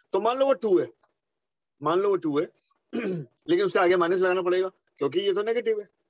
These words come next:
और जो दूसरा वाला है, उसका ये वाला angle बड़ा है, है ना? On the other side जो एंगल है, वो क्या है? बड़ा। तो इसका मतलब इसकी value बड़ी होगी, मान लो फ़ोर है,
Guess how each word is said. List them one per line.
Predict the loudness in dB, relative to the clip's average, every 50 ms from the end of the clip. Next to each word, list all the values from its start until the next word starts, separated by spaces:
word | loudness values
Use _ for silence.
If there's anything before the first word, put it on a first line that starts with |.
| _ _ _ _ _ _ _ _ _ _ _ _ _ _ _ _ _
और | -4 -2 -2
जो | -4
दूसरा | -4 -2 -4 -2 0 0 0 2
वाला | 2 2 2 0 0 0
है, | 0
उसका | -2 -4 -2 -2 -2
ये | -2 0 0 0 2
वाला | 2 2 0
angle | 0 0 -2 -2
बड़ा | -2 -2 -2 0 0 0
है, | -2 -4 -10 -16 _ _ _ _ _ _ _ _ _ _ _ _ -10
है | -10
ना? | -10 -12 _ _ _ _ _ _ _ -2
On | 0
the | 0 2
other | 2 0 0 0
side | 0 -2 0
जो | 0 0 -2
एंगल | -2 0 0
है, | 2 2
वो | 2
क्या | 2 0 -2
है? | -4 -4 -8 _ _
बड़ा। | -4 -2 -2 -2 -4 -8 _ _ _ _ _ _ _ _
तो | 0
इसका | 0 2 2 0
मतलब | 2 2 2
इसकी | 0 0 -2 -4 -2
value | 0 0 0 2
बड़ी | 2 2 2 2
होगी, | 2 0 -2 -8 -12 _ _ _ _ _ _ _ _ _ _ _ -6
मान | -4 -2 0
लो | 0 0 0
फ़ोर | 0 0 0 0 0 0
है, | -2 -8